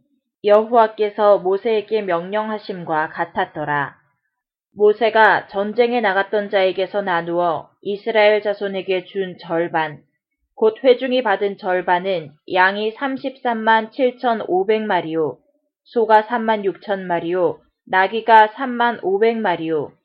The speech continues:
사람이 만 육천 명이라. 이스라엘 자손의 그 절반에서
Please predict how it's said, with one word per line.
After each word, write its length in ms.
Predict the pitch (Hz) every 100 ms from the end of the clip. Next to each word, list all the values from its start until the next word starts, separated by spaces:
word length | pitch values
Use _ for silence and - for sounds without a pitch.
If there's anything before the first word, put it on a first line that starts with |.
| _ _ -
사람이 600 | 240 226 214 208 170 147
만 420 | 170 180 196 180
육천 400 | 196 - 233 214
명이라. 560 | 190 156 156 151 143 - _ _ _ _ _ _ _ _ -
이스라엘 560 | 220 - 262 240 233
자손의 580 | 226 220 220 202 208 196
그 180 | 220 190
절반에서 1000 | - 180 180 196 185 175 196 180 151 -